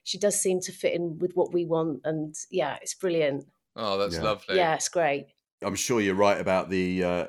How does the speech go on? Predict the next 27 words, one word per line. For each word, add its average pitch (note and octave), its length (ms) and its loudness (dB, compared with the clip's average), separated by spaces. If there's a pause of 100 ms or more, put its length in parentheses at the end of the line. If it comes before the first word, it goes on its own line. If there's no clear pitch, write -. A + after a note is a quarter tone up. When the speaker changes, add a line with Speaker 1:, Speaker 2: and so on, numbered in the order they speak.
Speaker 3:
the, F2+ 240 -2
the F#2+ 200 -2
nature G#2 400 0
of E2 80 -4
the F#2 80 -4
dog F#2+ 300 0
i-, F#2 40 0
itself F#2 800 -2
is G2 140 -4
kind G#2+ 260 -4
of F#2+ 80 -6
key G#2 260 -2
to F2+ 180 -4
it, E2 240 -6
and, G#2+ 120 0
and D3 200 -2
sometimes C3 400 2
breed C3+ 420 2
as F#2 160 -4
well. G2+ 380 -2 (380)
That's B2 200 -2
what A#2+ 160 0
we've A#2 240 0
noticed G#2 380 -2
with G2 120 -6
Chihuahuas. F#2 720 0
Well, E2+ 200 -8